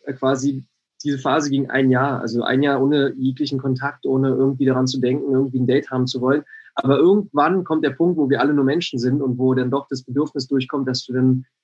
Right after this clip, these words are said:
doch gern mal wieder irgendwie jemanden kennenlernen würdest. Und, ähm, hab dann, äh, damals war, glaub ich, der erste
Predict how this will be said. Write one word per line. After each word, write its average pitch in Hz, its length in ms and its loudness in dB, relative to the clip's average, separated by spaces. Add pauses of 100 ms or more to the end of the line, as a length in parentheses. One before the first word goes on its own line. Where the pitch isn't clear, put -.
(340)
doch 180 200 0
gern 147 180 2
mal 147 140 2
wieder 131 180 4
irgendwie 127 300 0
jemanden 131 240 0
kennenlernen 147 440 2
würdest. 139 380 0
Und, 123 300 -2
ähm, 120 400 -2 (920)
hab 131 240 -10
dann, 143 220 2
äh, 139 680 0
damals 131 560 -4
war, 123 360 -2
glaub 123 160 -4
ich, 123 80 -12
der - 120 -14
erste 123 760 -4